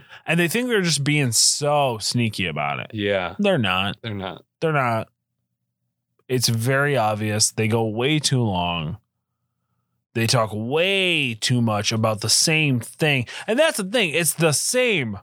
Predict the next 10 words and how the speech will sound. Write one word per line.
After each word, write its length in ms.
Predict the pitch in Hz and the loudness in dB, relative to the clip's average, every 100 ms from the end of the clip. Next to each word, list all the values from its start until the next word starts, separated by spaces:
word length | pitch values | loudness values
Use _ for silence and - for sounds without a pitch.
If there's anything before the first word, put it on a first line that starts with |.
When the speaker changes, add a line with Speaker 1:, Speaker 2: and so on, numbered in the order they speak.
| _ | _
Speaker 1:
fucking 800 | - - - 240 220 - 110 85 87 _ - | -14 -6 0 0 0 -2 -2 -4 -10 _ -20
thing 540 | - 247 226 147 113 - _ - | -4 0 2 0 -2 -10 _ -2
every 580 | 240 240 170 123 104 95 | 2 2 0 -2 0 -2
week. 580 | 117 180 294 247 151 - _ | -2 0 2 2 0 -8 _
We 200 | 208 214 | 0 2
don't 640 | 170 143 254 320 311 170 - _ - | 2 0 0 2 2 -2 -6 _ -12
care. 760 | 160 190 302 359 214 87 67 - - - - | -4 0 2 2 0 -2 -10 -18 -18 -16 -6
I 120 | 190 | -2
don't 280 | 214 262 254 | 2 2 2
care. 220 | 247 190 | 0 0